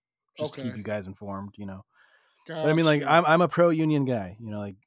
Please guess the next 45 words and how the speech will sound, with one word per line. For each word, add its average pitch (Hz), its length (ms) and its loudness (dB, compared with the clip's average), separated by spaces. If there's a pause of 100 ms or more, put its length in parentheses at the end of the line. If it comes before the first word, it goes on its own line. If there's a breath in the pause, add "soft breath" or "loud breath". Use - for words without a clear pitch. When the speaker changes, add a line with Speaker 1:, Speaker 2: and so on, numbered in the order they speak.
(140)
Speaker 1:
U 143 160 -2
A 139 100 2
W 131 560 0 (200)
helped 135 260 -4
feed 135 180 -6
my 117 160 -4
family 113 400 -10
for - 140 -20
decades, 104 640 -10
you 104 80 -10
know, 101 120 -8
with 98 120 -12
my 95 100 -12
grandpa 98 540 -12
and 95 160 -14
all 95 140 -12
that, 95 280 -16
you 95 60 -20
know? 92 160 -16 (460 soft breath)
Speaker 2:
Yeah. 175 400 -8
Speaker 1:
So, 135 260 0
I 127 100 0
mean, 131 220 -2
like, 113 240 -6
unions 143 340 0
are 113 120 -2
good. 95 320 -10 (120)
Um, 90 440 -12 (260)
like, 92 240 -12
if 95 120 -18 (200)
you've 107 220 -18 (140)
kept 120 200 -10
track 113 240 -8
of, 101 60 -14
like, 98 100 -14
the 98 80 -16
U 104 120 -10
P - 180 -16
S 113 140 -10
stuff 98 220 -14
that 90 140 -12
happened, 90 360 -14
they 101 140 -8
just 107 180 -12
had 90 320 -14